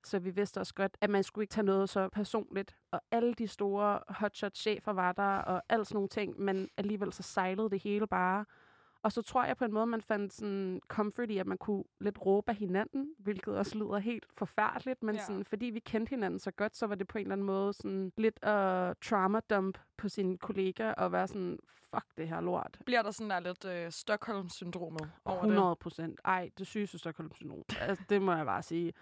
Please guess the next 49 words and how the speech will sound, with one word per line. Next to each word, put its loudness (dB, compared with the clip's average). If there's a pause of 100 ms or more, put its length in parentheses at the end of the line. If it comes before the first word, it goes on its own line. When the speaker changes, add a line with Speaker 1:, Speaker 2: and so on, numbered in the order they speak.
(380)
Speaker 1:
Og 6
også 2
fordi -2 (120)
vi 2
havde 2
været 6
på 0
arbejde 2
i 2
sådan 0
noget -2
seksten -2
timer, -2
inden -2
det 0
her -2
sker, -2
ikke? -2
Så 2
vi 0
er 2
allerede 4
bare -2 (420)
helt -4
fyldt -2
op. 2
Så 0
heldigvis 2
blev 4
det 4
mødt 2
med 0
forståelse, 2
men -2 (160)
det 4
var 4
også 2
fordi, 0
vi -2
kendte 0
hinanden -4
så -6
godt. 0 (520)
For -2
jeg 0
har -6
helt -4
sikkert -2
også -4